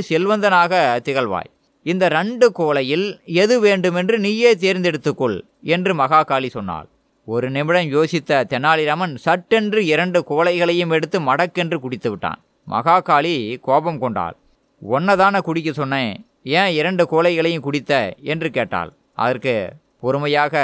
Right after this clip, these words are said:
அமைதியாக தெனாலிராமன் பதில் சொன்னான், "அம்மா, செல்வம் இல்லாமல் வெறும்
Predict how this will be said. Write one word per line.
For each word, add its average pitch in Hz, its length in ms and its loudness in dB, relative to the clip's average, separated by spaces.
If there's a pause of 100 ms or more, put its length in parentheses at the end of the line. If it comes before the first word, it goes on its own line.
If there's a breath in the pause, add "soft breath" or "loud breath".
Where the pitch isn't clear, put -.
(240)
அமைதியாக 139 720 0
தெனாலிராமன் 131 600 -2
பதில் 123 300 -4
சொன்னான், 131 340 -2 (240)
"அம்மா, 131 280 -2 (360)
செல்வம் 208 560 2
இல்லாமல் 170 420 2
வெறும் 165 380 0